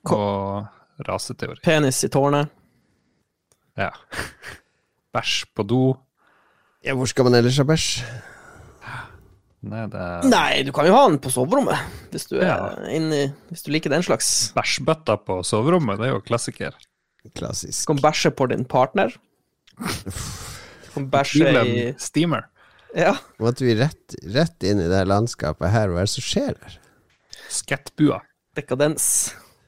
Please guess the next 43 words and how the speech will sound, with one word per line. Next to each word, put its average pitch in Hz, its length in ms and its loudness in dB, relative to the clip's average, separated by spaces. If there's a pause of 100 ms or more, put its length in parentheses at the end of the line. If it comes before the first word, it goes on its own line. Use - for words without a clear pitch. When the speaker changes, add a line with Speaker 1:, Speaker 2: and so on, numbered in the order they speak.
(320)
Speaker 3:
Det 95 100 -8
skal 95 180 -2
Speaker 2:
Ja. 104 80 0
Speaker 3:
ikke 104 140 -2
være 98 240 2
noen 76 320 0
skettbu 85 1000 -2
i 67 140 -6
det 82 120 -2
hele 95 320 0
tatt. 165 360 4
Jeg 131 140 4
ser, 185 300 4 (100)
Lars, 156 400 2
du 165 120 -4
er, 143 280 4 (100)
eh, 120 640 2
fin 151 340 0
brun 143 240 2
farge 135 380 2
etter 160 640 2
<laughs> - 340 -2
feriert 110 560 0
opp - 80 0
i - 460 2 (180)
Kautokeino, 160 1200 6
i 104 680 2
snø 143 680 4
og 107 200 2
vidde 98 720 4
og, 95 360 -2
eh, - 920 -6
reinsdyr 110 720 4
og 95 60 2
snø. 123 720 4
En 120 120 2
uke 147 300 2
har 113 140 6
du 90 80 4
vært 87 200 0
der 78 140 -2
oppe 85 240 -6
nå. 78 200 -2